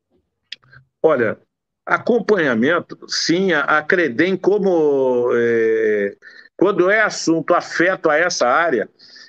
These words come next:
é, a Credem acompanha, mas normalmente um parlamentar levanta esse assunto pra comissão.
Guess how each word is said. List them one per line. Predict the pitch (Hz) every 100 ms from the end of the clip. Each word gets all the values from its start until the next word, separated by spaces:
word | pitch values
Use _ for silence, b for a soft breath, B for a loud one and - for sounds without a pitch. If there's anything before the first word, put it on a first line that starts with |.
| _
é, | 135 143 143 143
a | 151 147
Credem | 170 151 139 156
acompanha, | 160 170 143 185 202 175
mas | 180 175
normalmente | 151 214 247 233 202 185 214 208
um | 226
parlamentar | 208 202 208 208 190 170 185 196
levanta | 220 214 143 208 269 254
esse | 202 196 214
assunto | 185 - 190 175
pra | 190 180
comissão. | 202 202 170 -